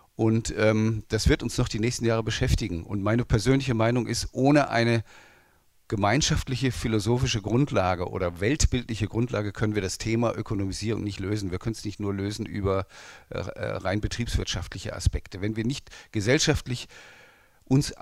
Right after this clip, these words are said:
zusammenschließen und sagen, „Was wollen wir für die Medizin ausgeben?“ Und ist Enhancement und alles Mögliche, soll der neunzigjährige weiterhin, ähm, äh, seine Linsen, seine neue Linse ins Auge bekommen, dann muss das auch alles gesellschaftlich meiner Ansicht nach,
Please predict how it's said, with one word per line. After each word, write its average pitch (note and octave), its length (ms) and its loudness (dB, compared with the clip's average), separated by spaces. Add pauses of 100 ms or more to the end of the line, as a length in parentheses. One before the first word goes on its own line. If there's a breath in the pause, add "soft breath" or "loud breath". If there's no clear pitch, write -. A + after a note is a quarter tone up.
zusammenschließen B2+ 640 2
und G#2 40 -2
sagen, G#2+ 240 2
„Was G#2+ 220 4
wollen B2+ 260 6
wir C3 120 4
für C3+ 120 0
die A#2+ 100 -2
Medizin A#2 460 0
ausgeben?“ G2 680 -2
Und G2+ 160 -4
ist - 100 -6
Enhancement A#2+ 680 2
und - 80 -6
alles B2 280 0
Mögliche, G2+ 240 -2
soll G#2 180 0
der G#2+ 100 0
neunzigjährige A2 800 0
weiterhin, B2 540 2 (540 loud breath)
ähm, G#2 460 0 (640)
äh, - 300 -2
seine G#2 240 2
Linsen, C3+ 500 0
seine G#2 240 0
neue G#2+ 200 4
Linse C#3 280 0
ins - 180 -4
Auge B2+ 280 0
bekommen, B2 400 0
dann G#2 180 -4
muss B2 160 -2
das G#2+ 140 -4
auch - 180 -4
alles A2 340 -4
gesellschaftlich A2+ 640 -4
meiner G2+ 240 -2
Ansicht G2+ 280 -8
nach, G2 240 -2